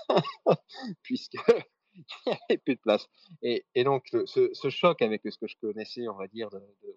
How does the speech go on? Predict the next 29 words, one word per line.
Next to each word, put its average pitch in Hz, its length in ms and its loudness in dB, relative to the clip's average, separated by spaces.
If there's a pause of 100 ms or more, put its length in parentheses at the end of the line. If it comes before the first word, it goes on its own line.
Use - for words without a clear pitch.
(100)
de 101 40 -8
la 101 120 -2
France 117 320 -2
à 98 40 -2
l'époque 107 380 -2
et 95 160 2 (320)
la 95 120 0
manière 117 340 4
d'aborder 110 360 4
la 113 120 4
chose, 131 400 -2 (140)
euh, 101 520 -8
voir 117 400 -4
comment 104 180 -4
les 104 100 -4
Japonais, 104 580 0 (360)
euh, 90 40 -8
pratiquaient - 400 -2
leur 104 180 0
judo, 127 500 4
euh, 95 640 -2
les 98 520 0
raisons, 120 520 0 (840)
euh, 95 340 -2
qui 104 240 -10
pouvaient 107 240 0
amener, 110 320 2
en 104 80 2
fait, 110 220 -4